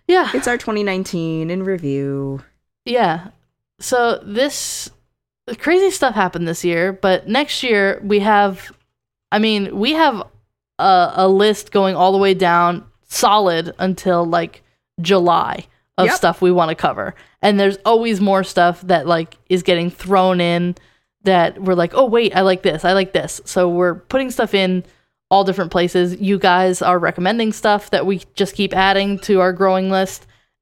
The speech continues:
Speaker 1: And, um, yeah, there's so much fun stuff coming up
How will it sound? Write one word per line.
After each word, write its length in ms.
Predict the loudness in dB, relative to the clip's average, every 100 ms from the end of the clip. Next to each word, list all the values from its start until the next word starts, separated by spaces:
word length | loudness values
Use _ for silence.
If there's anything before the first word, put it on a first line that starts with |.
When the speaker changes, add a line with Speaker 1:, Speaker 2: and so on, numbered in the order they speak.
| -2
Speaker 1:
And, 580 | 0 2 0 -4 -8 -2
um, 640 | 0 0 0 -4 -8 -14 _ _ _ _ _ _
yeah, 320 | -4 -2 -4 -6
there's 180 | -4 -4
so 540 | -4 -2 0 2 2 2
much 500 | 0 -2 -4 -10 -12 _ _ _ _ -10
fun 240 | -2 -2
stuff 280 | 0 -2 -2
coming 260 | -2 -2 0
up 320 | 0 -2 _